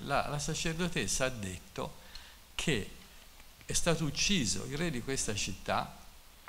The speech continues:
non si è mai scoperto l'assassino e quindi, e quindi, eh, bisogna trovare chi ha ucciso il re, Laio, perché altrimenti qui c'è del sangue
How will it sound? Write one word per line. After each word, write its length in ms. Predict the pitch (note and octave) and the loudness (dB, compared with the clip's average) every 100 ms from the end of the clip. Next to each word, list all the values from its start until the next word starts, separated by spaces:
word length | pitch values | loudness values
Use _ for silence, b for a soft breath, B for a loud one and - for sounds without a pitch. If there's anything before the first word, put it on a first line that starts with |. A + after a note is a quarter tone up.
| - - - | -18 -10 0
non 160 | F3+ | 4
si 100 | F3+ | 4
è 60 | D3+ | 4
mai 180 | C#3+ D#3 | 4 4
scoperto 500 | - A#2+ C3 - A2 | 4 4 2 2 0
l'assassino 920 | G#2 - G2+ - - F#2+ F#2 A2+ - - - - - | 0 0 2 2 2 -2 -4 -8 -10 -16 -18 -20 -8
e 160 | - - | -6 -4
quindi, 580 | - G#2 G2 G2 D3+ - - B B B B - - | 0 4 4 4 0 -4 -8 B B B B -20 -6
e 140 | E3 - | -4 -2
quindi, 520 | A#2 G#2 G#2 D3 D3 - - - | 0 2 4 2 0 -6 -14 -10
eh, 480 | A#2 A2+ G#2+ G2+ G#2 | -8 -8 -8 -10 -10
bisogna 320 | A#2 C#3 C3+ | -4 -2 0
trovare 400 | B2 B2 C#3+ A#2 | 2 4 4 2
chi 100 | G#2+ | -2
ha 80 | G#2+ | -4
ucciso 760 | G#2 - G#2+ G#2+ A#2 - - - - - - | -2 0 0 0 -2 -4 -10 -16 -20 -16 -10
il 120 | G#2+ | -6
re, 240 | A2+ - - - - - | -4 -4 -8 -16 -14 -6
Laio, 440 | A#2+ F#2+ F#2+ G#2+ - | -6 -4 -8 -10 -12
perché 280 | A2+ - - | -12 -6 -6
altrimenti 760 | G#2+ F3 C3+ F2+ F#2+ - C#3+ C#3+ - B B B B | -2 -2 -2 -2 -6 -4 -4 -4 -12 B B B B
qui 140 | - D3+ | -6 -2
c'è 220 | - G#2+ | 0 0
del 200 | A2 A2+ | 0 2
sangue 800 | - B2+ G#2 G2+ G2+ A#2 G2+ | 4 4 2 -2 -4 -6 -6